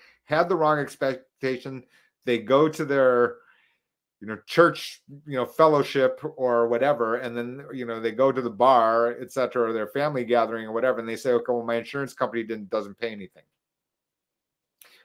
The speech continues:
That wasn't, if that wasn't its function, you know, you're, you're, we're, we're discussing something that, you know, on the wrong topic.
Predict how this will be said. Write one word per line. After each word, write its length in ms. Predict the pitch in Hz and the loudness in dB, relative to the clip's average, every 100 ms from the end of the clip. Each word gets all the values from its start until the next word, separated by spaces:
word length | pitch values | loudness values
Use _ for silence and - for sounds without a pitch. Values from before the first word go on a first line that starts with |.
| _ | _
That 120 | 135 147 | -2 2
wasn't, 300 | 151 156 151 | 2 2 -4
if 180 | 156 139 | -2 2
that 240 | 156 156 165 | 4 4 4
wasn't 320 | 156 156 135 | 2 2 -4
its 160 | 123 | -6
function, 640 | - 151 151 143 113 101 101 _ _ _ _ _ _ _ _ _ _ _ _ _ _ _ 131 | -4 -4 -4 -6 -10 -12 -14 _ _ _ _ _ _ _ _ _ _ _ _ _ _ _ -6
you 140 | 120 | -4
know, 60 | 117 | 2
you're, 240 | 120 151 | 2 2
you're, 100 | 139 | 0
we're, 200 | 127 135 | 0 2
we're 140 | 127 | 0
discussing 580 | 113 120 - 160 139 120 | -2 0 4 4 4 -4
something 380 | 110 120 117 117 | -4 -4 -2 0
that, 220 | 113 113 - - - _ | -2 -2 -10 -20 -20 _
you 80 | 110 | -4
know, 200 | 113 117 135 | -4 -4 -4
on 140 | 120 | -4
the 60 | 110 | 0
wrong 480 | 120 113 113 107 104 | 2 4 2 -4 -4
topic. 320 | 113 107 - | -2 -2 -6